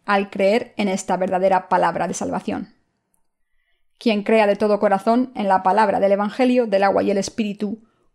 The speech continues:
como la verdad de la remisión de los pecados, es salvado de todos sus pecados para siempre.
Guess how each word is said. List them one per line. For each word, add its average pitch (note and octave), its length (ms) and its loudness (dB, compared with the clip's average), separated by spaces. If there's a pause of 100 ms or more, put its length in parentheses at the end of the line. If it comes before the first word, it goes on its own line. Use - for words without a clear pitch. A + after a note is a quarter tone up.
(120)
como G#3 240 2
la G3 100 4
verdad F#3+ 260 2
de G3+ 60 0
la F#3+ 140 4
remisión F#3+ 420 -4
de F#3+ 60 0
los G3+ 160 0
pecados, F3+ 640 -2 (380)
es A3+ 180 0
salvado A3+ 400 2
de G#3+ 100 0
todos G3 260 0
sus A3 140 -4
pecados F#3 400 -4
para F#3 220 -4
siempre. - 480 -8